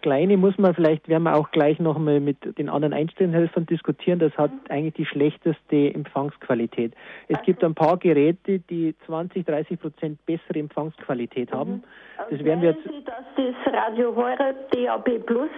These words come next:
Speaker 2: dass das gehen würde?
Speaker 1: Also bei Ihnen in Wasserburg kann ich fast sicher sagen, momentan noch nicht
Speaker 2: Noch
Speaker 1: in der
Speaker 2: nicht.
Speaker 1: Gegend.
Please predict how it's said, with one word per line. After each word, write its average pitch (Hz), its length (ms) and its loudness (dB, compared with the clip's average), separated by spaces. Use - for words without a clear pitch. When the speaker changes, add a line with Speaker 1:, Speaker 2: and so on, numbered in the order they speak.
Speaker 2:
dass 262 180 -2
das 277 380 -2
gehen 262 320 2
würde? 277 420 0
Speaker 1:
Also 170 180 -2
bei 180 160 4
Ihnen 208 260 6
in 175 180 4
Wasserburg 202 680 2
kann 190 220 2
ich 190 120 2
fast 170 240 2
sicher 202 260 0
sagen, 175 300 2
momentan 190 580 4
noch 170 240 0
nicht 156 380 0
Speaker 2:
Noch - 120 -12
Speaker 1:
in 170 120 -4
der 151 100 2
Speaker 2:
nicht. 131 80 -12
Speaker 1:
Gegend. 131 380 -4